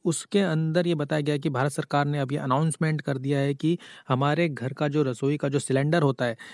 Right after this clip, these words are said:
वो अब हर हफ्ते उसके रेट अब बदला करेंगे।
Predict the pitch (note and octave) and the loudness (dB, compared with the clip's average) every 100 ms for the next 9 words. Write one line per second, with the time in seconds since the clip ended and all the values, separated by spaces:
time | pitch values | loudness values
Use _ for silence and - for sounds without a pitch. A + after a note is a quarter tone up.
0 | - C#3 E3+ - D#3 D3+ - D#3 D3+ C3+ | -8 4 4 4 -2 -4 0 2 2 0
1 | C#3 D#3+ D#3 - D3 B2 C3+ D#3+ - - | 0 -2 -2 -2 0 2 4 2 0 -16
2 | - D3 C#3+ _ _ C#3 C3+ D3+ D3+ C#3 | 0 0 0 _ _ 2 6 8 6 6
3 | B2 A#2+ A2+ | 2 0 -4